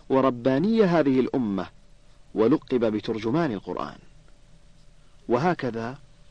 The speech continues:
تجد هذا النمط في صحابة رسول الله صلى الله عليه وسلم، كما تجده منثورا في تراجمهم من كتب الصحابة كالاستيعاب والإصابة، وفي فاتحة إعلام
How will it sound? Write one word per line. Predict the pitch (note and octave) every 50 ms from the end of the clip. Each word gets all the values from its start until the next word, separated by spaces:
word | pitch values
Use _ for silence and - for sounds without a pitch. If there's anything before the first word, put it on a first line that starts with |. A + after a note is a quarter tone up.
| - - - - - - - - - - -
تجد | - G3+ F#3 F3 E3 C3 C#3
هذا | B2+ C3 D3+ D3 C3+
النمط | C3 B2 B2+ D3 E3+ E3 D3 - A#2+
في | A#2 B2+ C3
صحابة | A#2 - B2 - - C3 A#2+ B2+ - - C3+
رسول | B2 A#2 - - C3 A#2+
الله | A#2+ B2 A#2+ A2+ A2+
صلى | A2 - A#2 A2 A2+
الله | A2+ A#2 A2+ A2 A2+ G#2+
عليه | A2+ A2 A2 A2 G#2+ A2+
وسلم، | A2+ A#2 - - F3+ D#3 G2 D2+ - - - - - - - - - - - - - - - - - - - - - - - -
كما | - A2+ G#2 G#2+ G2+ F#2
تجده | - - D3 C3 C3+ C3+ A2+ A#2 A2 G2 A#2
منثورا | D#3 F3 E3+ C3+ G#2+ F#2+ - - C3+ C#3 D#3 E3+ F#3+ G#3 G3+ - - - - -
في | - C3+ B2
تراجمهم | - - A#2+ A#2+ A#2+ A2+ G#2+ E3+ F#3 F#3 F#3+ F3+ F#3+ G#3+ G#3+ G#3+ F3
من | C3+ B2 A#2
كتب | - D3+ - D#3 C3+ B2
الصحابة | A#2 - - B2 - - C3 C#3 C#3 D#3 D3+ - G#3 A3+ A#3 - - - - - - -
كالاستيعاب | - D3+ C3+ A#2+ - - - B2 A2 G2+ G#2+ B2 D3+ F3+ F#3+ - - - - - - - - -
والإصابة، | A2+ A#2 A#2 A#2+ A2+ - - A2+ - - C3+ D3 D#3+ E3+ G#3+ G#3+ - - - - - - - - -
وفي | G#2+ G2+ - A#2 G#2+
فاتحة | - A#2 A2 - E3 D3+ C#3+ D#3+ D#3+ - F#3 G3 G3 - - _ -
إعلام | C3 G#2 F#2+ G2+ A2+ B2+ D3 E3 F#3+ G3+